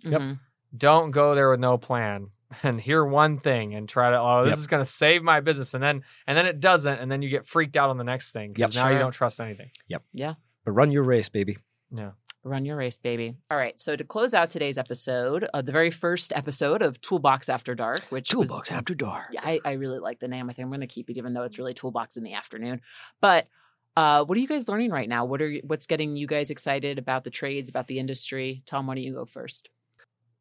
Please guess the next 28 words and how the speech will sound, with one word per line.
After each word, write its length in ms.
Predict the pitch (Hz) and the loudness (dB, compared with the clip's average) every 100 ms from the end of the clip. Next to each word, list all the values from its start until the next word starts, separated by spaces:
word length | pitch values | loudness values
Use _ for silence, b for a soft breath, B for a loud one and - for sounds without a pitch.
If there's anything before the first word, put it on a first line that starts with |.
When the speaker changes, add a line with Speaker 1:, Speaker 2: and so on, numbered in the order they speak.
| _ _ _ - | _ _ _ -4
Speaker 3:
Gosh, 360 | 123 120 - | -2 -2 -6
that 220 | 117 110 117 | -8 -8 -8
was 160 | 104 | -8
not 160 | 110 107 | -8 -10
the 40 | |
question 300 | - 107 - | -8 -8 -6
I 20 | 104 | -10
was 80 | |
expecting. 400 | 101 - 113 107 | -10 -6 -6 -4
Speaker 2:
What 100 | 160 | -2
was 100 | 214 | -2
the 80 | 247 | -2
question 240 | 254 233 247 | -4 -4 -4
you 20 | |
were 40 | |
expecting? 300 | 240 294 196 | -4 -6 -2
I 60 | 143 | -2
can 140 | 135 | 0
take 120 | 175 185 | 2 2
Speaker 3:
<laughs> 40 | |
Speaker 2:
it. 80 | 147 | 6
Speaker 3:
What, 80 | 196 | 6
Speaker 1:
You 60 | |
can 100 | 208 | 8
Speaker 3:
what 60 | 160 | 6
Speaker 1:
just 120 | 180 | 8
Speaker 3:
we're 60 | |
Speaker 1:
answer 60 | 156 | 8